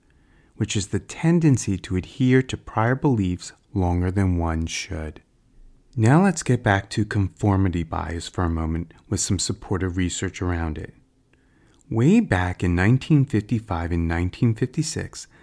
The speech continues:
Solomon Elliot Asch was a psychologist and a pioneer in social psychology, conducting conformity experiments, and released the results in two or more papers around that time. The classic example of the power of conformity goes something like this.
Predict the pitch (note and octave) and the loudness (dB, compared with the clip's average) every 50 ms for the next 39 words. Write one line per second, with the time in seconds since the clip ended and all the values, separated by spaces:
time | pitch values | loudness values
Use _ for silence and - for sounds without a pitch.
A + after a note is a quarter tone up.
0 | - _ _ _ - - - - G#2+ G2 A2 C3 C#3 D#3 E3+ F3 - - - G#2 | -20 _ _ _ -14 -10 -6 -4 -2 0 2 4 6 6 6 4 2 -2 -4 -4
1 | F#2 F#2 F#2 F2+ F#2 F#2 - - - F#2 F2+ E2+ E2 D#2+ D#2 D#2 - - - _ | -2 0 0 0 0 -2 -4 -6 -6 -6 -4 -4 -6 -6 -8 -10 -12 -14 -16 _
2 | - - - - G2 F2 - F#2 - - G#2 F2+ - - - - G2+ G#2 A#2 B2 | -20 -20 -10 -8 -6 -6 -4 -4 -6 -6 -6 -6 -8 -6 -2 -2 0 2 2 2
3 | A#2 - C#3 C3+ - A2 G2 F2 E2 - _ - - - A2 A2 A#2+ B2+ C3+ C3+ | 0 0 -2 -4 -4 -4 -6 -6 -8 -10 _ -12 -6 -2 0 2 4 4 6 6
4 | A#2+ G#2 G2 G2 G2 F#2+ F#2 E2+ - - - G2 F#2 - - - G2 - - G2+ | 6 6 4 4 2 0 -2 -4 -4 -4 -4 -4 -4 -4 -6 -6 -6 -4 -4 -4
5 | G#2 - - G2 F2+ F2 F2 F2 E2 - F#2+ F2+ E2+ - - - - - - - | -4 -4 -4 -4 -2 -2 -2 -2 -2 -2 -2 -2 -2 -4 -8 -18 -20 -20 -10 -2
6 | - G2+ F#2 F2 F#2 F#2 - - F#2+ F2 - - F#2 - - - C3+ D3+ D#3+ D#3+ | 0 2 2 2 2 0 0 -2 -2 -2 -2 -4 -6 -4 0 2 4 6 8 8
7 | C3 G#2 F#2 F2 E2 - - - - - F2 E2+ E2+ E2+ E2+ E2+ D#2+ - - - | 6 6 4 0 -2 -4 -6 -6 -4 -2 -2 0 0 0 -2 -2 -4 -6 -12 -20
8 | - - - - - G2+ G2 G2+ G2 G2+ G#2+ A2 G#2+ - - D#3+ D3 C3 A2+ - | -20 -20 -12 -4 0 2 2 4 4 4 4 4 2 0 0 0 0 0 0 0
9 | G2 F2 F2+ - - F#2+ F2 - - - G#2 G2+ G#2 G#2 G#2+ A2 A2 G#2+ - - | 0 -2 -2 -2 -2 -4 -4 -4 -4 -2 0 0 2 2 4 4 2 2 0 -2
10 | F2 E2 - - F2 E2+ - - F2 F2 E2+ E2 E2 E2 E2 D#2+ D#2+ D#2 - - | -4 -2 -2 -2 -4 -4 -4 -4 -6 -4 -4 -4 -4 -2 -2 -4 -4 -6 -8 -8
11 | - D#2+ D#2 D#2 D#2 D#2 D#2+ - _ _ _ _ - - - - - - - D#3 | -8 -8 -8 -8 -8 -10 -12 -14 _ _ _ _ -14 -10 -10 -10 -8 -2 0 2
12 | D#3+ F3+ G3+ - - - D4+ C4+ E3+ - - G#2+ G2 F#2+ - - G2 F2+ - - | 2 2 0 -2 -4 -2 -2 -2 0 0 2 2 2 2 2 0 -2 -4 -4 -8
13 | - - - - - - - G2 G2 G2+ G#2 A2+ A2+ G#2+ G#2 - - B2 A2+ - | -10 -10 -10 -8 -6 -6 -4 -2 0 2 2 2 2 0 0 2 2 2 2 2
14 | - F#2+ E2+ E2+ E2+ E2 E2+ D#2+ - F2+ E2+ - - - - F2 D#2+ - G2+ F#2+ | 2 0 2 0 0 -2 -2 0 0 0 0 -2 -2 -2 -2 -2 0 0 0 2
15 | G2 F#2+ F#2+ - - E2+ D2 D2 - - - | 2 0 -2 -4 -6 -8 -10 -10 -12 -16 -18